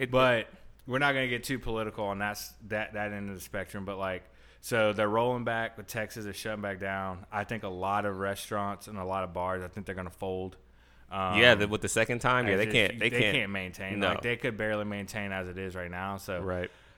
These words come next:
Speaker 2: I mean, it sucks in that regard, but, like, yeah, I kinda told you so. But then you have dumb shit like, uh, did you hear about the three hundred plus, uh, people out in Lakeway, the Pong Fest that,
Speaker 1: What?
Speaker 2: uh, Lake Travis High School students had?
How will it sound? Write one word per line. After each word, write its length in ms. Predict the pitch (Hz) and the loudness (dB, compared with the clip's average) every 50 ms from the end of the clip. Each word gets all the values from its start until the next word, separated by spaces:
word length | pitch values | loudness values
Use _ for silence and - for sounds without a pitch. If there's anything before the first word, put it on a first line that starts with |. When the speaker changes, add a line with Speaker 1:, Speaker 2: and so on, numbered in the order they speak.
| - - - - - | -20 -20 -18 -8 -4
Speaker 2:
I 80 | 123 123 | -2 0
mean, 200 | 127 120 113 107 95 - - - | 2 2 0 -2 -4 -8 -12 -10
it 180 | 127 123 110 - | -8 -8 -6 -4
sucks 360 | - - 143 143 135 - - | -4 0 0 0 0 -2 -4
in 80 | 113 104 | -4 -4
that 140 | 98 101 107 | -2 -2 -2
regard, 440 | 107 104 104 110 110 110 113 107 98 | -2 -2 -2 0 0 2 0 0 0
but, 140 | 101 101 | -2 -2
like, 280 | 92 92 92 90 90 87 - - | -2 0 -2 -2 -2 -4 -8 -6
yeah, 260 | 104 104 107 110 110 | -4 -2 0 0 -2
I 60 | 107 | -2
kinda 260 | - - 113 104 92 | -2 -4 -4 -4 -4
told 280 | 87 - 110 104 104 104 | -6 -6 -6 -6 -6 -6
you 60 | 101 | -8
so. 260 | - - 113 104 101 | -8 -6 -4 -4 -4
But 160 | 95 98 95 | -4 -6 -6
then 160 | - 113 107 110 | -6 -6 -4 -4
you 120 | 107 107 | -4 -4
have 220 | 110 107 92 85 | -4 -6 -6 -6
dumb 220 | 82 101 104 104 101 | -6 -6 -4 -4 -6
shit 300 | - - - 107 98 87 | -8 -6 -6 -6 -6 -6
like, 460 | 95 95 92 90 87 87 - - - - 101 | -4 -4 -2 -2 -4 -4 -8 -12 -18 -14 -8
uh, 300 | 98 92 92 90 90 90 | -6 -4 -4 -4 -4 -6
did 140 | 98 101 | -6 -6
you 120 | 101 104 101 | -6 -6 -6
hear 300 | 98 113 110 107 107 104 | -6 -6 -4 -2 -2 -2
about 360 | 98 98 98 98 95 95 95 | 0 0 0 0 0 0 -2
the 420 | - 101 95 92 90 87 85 82 80 - - - _ _ _ - - - | -4 -4 -2 -2 0 -2 -2 -4 -8 -12 -18 -20 _ _ _ -14 -6 -2
three 200 | 113 110 113 110 | 0 0 0 0
hundred 260 | 117 113 110 107 98 | 0 0 -2 -2 -4
plus, 460 | - - 107 104 101 95 - - - | -2 -2 0 0 0 0 -2 -6 -12
uh, 600 | - 110 101 92 90 90 87 85 85 82 82 82 85 - | -10 -8 -4 -4 -2 -2 -2 -4 -4 -6 -6 -8 -10 -10
people 280 | - 120 110 104 107 101 | -8 -6 -6 -4 -2 -2
out 160 | 98 98 92 | -2 -2 -2
in 60 | 90 | -4
Lakeway, 580 | 92 95 101 98 - 110 104 104 101 104 104 98 - - - - - - | -4 -4 -4 -4 -4 -4 -2 -2 0 -2 -2 -4 -8 -14 -20 -20 -14 -10
the 80 | 98 104 | -6 -2
Pong 380 | - - - 104 104 110 110 | 0 2 2 2 2 2 -2
Fest 500 | - - 123 117 117 113 110 - - - - - - - - - 113 101 95 92 | -4 -6 -4 -2 -2 -2 -4 -6 -10 -18 -20 -20 -20 -20 -20 -18 -16 -12 -6 -2
that, 240 | 104 104 98 101 98 | 0 2 2 2 2
Speaker 1:
What? 100 | 101 98 | 0 0
Speaker 2:
uh, 120 | 92 90 | 0 0
Lake 260 | 90 95 101 104 98 | -2 -2 -4 -4 -4
Travis 440 | - - 110 101 101 101 101 98 87 | -6 -6 -2 -2 -2 -2 -4 -6 -6
High 180 | 107 98 101 98 | -4 -4 -4 -6
School 220 | - - 110 107 | -6 -8 -10 -10
students 360 | 98 - - 110 107 107 107 101 | -10 -8 -6 -6 -6 -6 -6 -6
had? 380 | 110 107 110 107 107 110 107 | -6 -4 -2 -2 -4 -4 -6